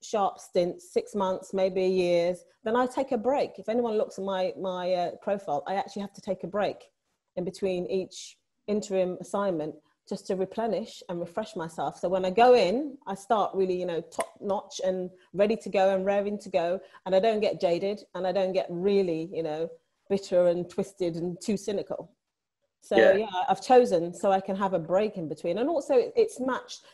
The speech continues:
Speaker 1: this goes back to kind of post-covid c-, cultures, that's matched with my working environment, my home environment. I have one daughter, and that means I've never missed any of her plays, any of her, I mean, I've had the flexibility, I've done my bit as I was a school librarian,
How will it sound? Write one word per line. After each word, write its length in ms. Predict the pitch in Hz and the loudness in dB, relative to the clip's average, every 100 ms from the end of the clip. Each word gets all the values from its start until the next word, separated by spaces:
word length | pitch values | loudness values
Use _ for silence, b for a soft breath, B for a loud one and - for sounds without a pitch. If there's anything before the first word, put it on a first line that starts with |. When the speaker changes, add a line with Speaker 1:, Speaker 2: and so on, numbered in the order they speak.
| - | -8
Speaker 1:
this 160 | 277 | -4
goes 180 | 269 233 | 0 0
back 180 | 226 - | -2 -4
to 80 | 214 | -6
kind 200 | 214 208 | -6 -6
of 140 | 202 | -8
post-covid 720 | - 208 202 208 190 196 190 185 | -4 -6 -4 -2 -2 -2 -6 -6
c-, 360 | - _ - - | -14 _ -20 -6
cultures, 420 | 240 208 170 160 b b - | -4 -2 -4 -8 b b -4
that's 260 | 277 - | -4 -2
matched 420 | 226 233 - - | -4 -4 -8 -10
with 200 | 196 196 | -8 -6
my 480 | 202 196 196 196 196 202 | -4 -2 -2 -2 -4 -2
working 400 | 208 240 240 180 | 2 2 2 -4
environment, 320 | 165 165 143 | -4 -6 -6
my 120 | 165 | -6
home 240 | 185 226 220 | -6 -6 -4
environment. 540 | 175 170 156 156 160 | -4 -4 -6 -6 -8
I 60 | 175 | -8
have 140 | 190 | -4
one 180 | 190 190 | -2 -2
daughter, 360 | 185 180 160 190 b b b | -4 -6 -8 -8 b b b
and 120 | 196 | -4
that 120 | 202 214 | -2 -2
means 260 | 208 202 | -2 -2
I've 260 | - 202 196 | 0 0 0
never 220 | 208 196 | -4 -2
missed 220 | 185 185 | -4 -4
any 180 | - 233 | -2 0
of 80 | 226 | 0
her 140 | 196 180 | -2 -4
plays, 600 | - 185 185 185 185 180 | 0 0 2 0 -2 -6
any 180 | 233 233 | -4 -2
of 80 | 202 | -2
her, 240 | 190 175 170 B - | -2 -4 -6 B -10
I 80 | 175 | -4
mean, 160 | 180 | -4
I've 80 | 180 | -4
had 140 | 170 | -6
the 80 | 175 | -8
flexibility, 840 | - 247 - 208 208 208 208 185 | -2 -2 -2 -4 -2 -2 -4 -4
I've 240 | 175 156 185 | -2 -4 -4
done 220 | 156 165 | -4 -4
my 220 | 165 160 | -4 -6
bit 240 | 151 180 - | -4 -4 -2
as 100 | 165 | -4
I 60 | |
was 140 | 151 160 | -6 -8
a 40 | |
school 260 | - - 185 | -6 -2 0
librarian, 1000 | 175 170 185 208 214 214 214 214 214 220 | -2 0 0 2 2 0 0 -2 -4 -6